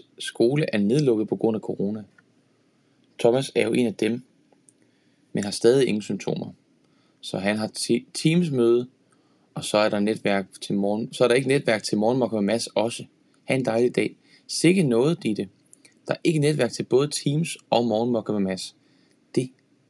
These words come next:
er da noget ærgerligt noget. Men du må have en skøn dag, og så må du følge med senere. Jeg glæder mig til at se, om der kommer nogle kommentarer fra dig senere også. Og også jer, der sidder og ser senere. Det er så hyggeligt, når I skriver kommentarer undervejs. Jeg plejer altid lige at få en notifikation på min telefon, så jeg kan se, hvad I har skrevet. Det elsker jeg. Det er så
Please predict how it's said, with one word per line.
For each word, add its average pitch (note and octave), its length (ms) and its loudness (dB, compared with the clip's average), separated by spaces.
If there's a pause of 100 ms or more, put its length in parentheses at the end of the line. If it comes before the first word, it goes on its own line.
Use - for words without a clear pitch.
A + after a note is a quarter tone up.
(120)
er G#2+ 80 -10
da G#2 100 -4
noget G2+ 300 -2 (120)
ærgerligt G#2+ 340 0
noget. G#2 220 -4 (440)
Men A2+ 120 -2
du A#2+ 60 4
må A#2+ 60 2
have C3 100 0
en B2+ 60 0
skøn C3+ 280 0
dag, A#2+ 160 2
og - 60 -4
så - 100 -4
må A#2 80 0
du A2+ 80 -2
følge A2+ 200 -2
med G#2+ 120 -2
senere. G#2+ 340 -6 (360)
Jeg - 80 -10
glæder B2+ 160 2
mig B2+ 100 -2
til - 100 -2
at A2+ 60 -2
se, B2+ 200 -2
om G#2 60 -4
der G2+ 60 -4
kommer G#2+ 200 -4
nogle G#2+ 100 -6
kommentarer G#2+ 440 -6
fra G2+ 160 -8
dig G2+ 120 -8
senere G2 300 -4
også. F#2+ 260 -14 (440)
Og - 120 2
også A#2+ 200 0
jer, A2+ 100 6
der C3+ 80 0
sidder C3+ 200 2
og A2+ 60 0
ser C3+ 160 0
senere. C#3+ 380 0 (280)
Det C#3+ 60 0
er C3 40 0
så D3+ 80 4
hyggeligt, D#3 300 0
når B2+ 60 2
I A#2+ 40 2
skriver B2+ 240 -2
kommentarer D3 400 -2
undervejs. C#3 400 -2 (380)
Jeg B2+ 100 2
plejer C3+ 140 4
altid B2+ 160 2
lige C3 100 0
at B2+ 60 0
få - 80 2
en C3 60 0
notifikation A2 520 -2
på G#2+ 80 -6
min G#2 100 -4
telefon, A2 400 -2
så G2+ 80 -6
jeg G2+ 100 -2
kan G2+ 80 -4
se, A#2 160 0
hvad G#2 100 0
I F#2+ 40 0
har F#2 40 -2
skrevet. G2 380 -6 (500)
Det - 120 0
elsker - 300 -6
jeg. - 100 -8
Det - 60 -6
er - 40 -4
så - 100 -4